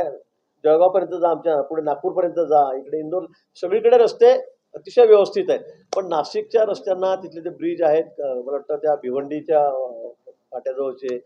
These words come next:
त्याला थोडा उशीर, आसनगावजवळ, त्याला त्या ठिकाणी उशीर लागतोय, ही वस्तुस्थिती आहे. पण शासनाने अतिशय गंभीर दखल त्याची घेतलेली आहे. मला वाटतं या महिनाभरामध्ये आपल्याला त्या संदर्भामध्ये चित्र बदललेलं दिसेल. आता मला कळतच नाही काय, आता तो त्याचा आय विटनेस आहे ना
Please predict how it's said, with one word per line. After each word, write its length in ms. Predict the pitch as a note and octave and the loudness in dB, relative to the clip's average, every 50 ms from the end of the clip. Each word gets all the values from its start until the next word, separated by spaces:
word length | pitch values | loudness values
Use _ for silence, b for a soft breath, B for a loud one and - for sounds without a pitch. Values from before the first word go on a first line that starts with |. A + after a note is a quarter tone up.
| _ _ _ _ - - - | _ _ _ _ -20 -12 -6
त्याला 140 | D3+ D3+ E3 | -6 -6 -4
थोडा 140 | D#3+ D#3+ E3+ | -4 -2 -4
उशीर, 580 | D#3+ C#3+ B2+ C#3+ - - E3 E3+ F3 E3+ E3+ | -4 -4 -6 -10 -12 -10 -8 -6 -6 -6 -6
आसनगावजवळ, 840 | D#3 - C3+ C3+ - D3+ D3 D3 D3+ D3 C#3+ D3 C#3+ C#3 C3 B2 - B B B B - | -8 -8 -8 -6 -6 -6 -2 2 2 2 2 2 2 2 0 -2 -8 B B B B -6
त्याला 140 | D3+ D#3+ | -4 -4
त्या 120 | D#3 E3+ E3+ | -2 -2 -2
ठिकाणी 240 | E3 D#3 E3 E3 E3 | -2 -4 -4 -4 -4
उशीर 300 | D3+ C3 - - F#3+ F3+ | -4 -4 -4 -4 0 2
लागतोय, 340 | F3+ D#3+ E3+ - E3+ E3+ | 2 2 2 0 -4 -4
ही 80 | E3+ D#3+ | -4 -4
वस्तुस्थिती 500 | D#3 D#3 - - D#3+ D3 - E3 D3+ E3+ | -6 -6 -8 -8 -12 -16 -12 -6 -2 0
आहे. 160 | F3 F3 E3+ B B B B _ - | 0 0 0 B B B B _ -6
पण 80 | E3 E3+ | -6 -4
शासनाने 380 | - F3 D3+ C#3+ - E3 E3 E3+ | -2 -2 -2 -2 -2 -4 -4 -4
अतिशय 280 | E3+ E3+ D3+ - F#3 | -4 -6 -8 -8 -8
गंभीर 400 | D#3+ C#3+ - C3 C3+ C3+ D3+ F3 | -8 -6 -6 -8 -6 -2 -2 -2
दखल 200 | F3 F3 E3+ E3+ | 0 0 0 0
त्याची 200 | E3 E3 E3 D3+ | 0 0 -2 -10
घेतलेली 280 | D#3+ D3+ C#3+ - C#3+ D#3 | -6 -4 -4 -4 -2 -2
आहे. 100 | E3+ D#3+ | -4 -2
मला 100 | E3 E3 | -2 -2
वाटतं 180 | D#3+ D#3+ D#3+ E3 | -2 -2 -2 -4
या 80 | D#3+ | -4
महिनाभरामध्ये 800 | D3+ C#3+ C3 C3 D3 D3 C#3+ C#3+ D3+ C#3 C#3+ C#3+ D#3 D#3+ E3 D#3+ E3 B B B B B - | -2 -4 -4 -2 -2 0 0 0 0 0 0 2 2 2 2 0 -4 B B B B B -12
आपल्याला 300 | C3+ - - D#3 D#3 D#3 | -8 -4 -2 0 0 0
त्या 160 | D#3 D#3 D#3 | 0 -2 -6
संदर्भामध्ये 840 | D3+ - - B2+ C#3 C#3 C#3+ D3 C#3+ C#3 C#3+ C#3 D3 D3+ D3+ C#3+ C#3 | -8 -10 -10 -10 -8 -6 -4 -4 -2 -4 -4 -2 0 0 0 -2 -4
चित्र 280 | C#3+ - C#3 - - C#3+ | -8 -14 -12 -8 -6 -6
बदललेलं 380 | B2+ C3 C3 C3 B2+ C3 C#3+ | -6 -6 -6 -4 -4 -4 -4
दिसेल. 260 | D3 D#3+ D#3+ - C#3 - - _ _ _ _ _ - _ _ _ | -4 -4 -6 -8 -8 -10 -12 _ _ _ _ _ -20 _ _ _
आता 160 | - - A#3 | -14 -10 -10
मला 260 | G#3 F3 E3 E3+ G3 G3+ | -8 -6 -4 -4 -4 -4
कळतच 440 | G3 - F#3 G3 G3 - A#3 A3+ | -4 -2 -4 -2 0 0 0 0
नाही 160 | G3 G3 F#3 E3 | 0 -2 -6 -4
काय, 200 | - E3 D#3+ D#3 | 0 0 0 0
आता 220 | D#3 D3+ - F#3+ | 0 -2 -4 -6
तो 160 | F#3 - G#3+ | -6 -6 -8
त्याचा 240 | - F#3 F3+ F3+ G3+ | -8 -6 -4 0 2
आय 120 | F3+ F#3 | 2 2
विटनेस 360 | G3+ G#3+ G#3 G#3 A#3 G#3+ A3 G#3 | 2 0 0 0 0 0 2 0
आहे 80 | E3 | 0
ना 300 | D#3 F#3+ G#3 F3 C#3 A2 | 0 0 -2 -4 -4 -8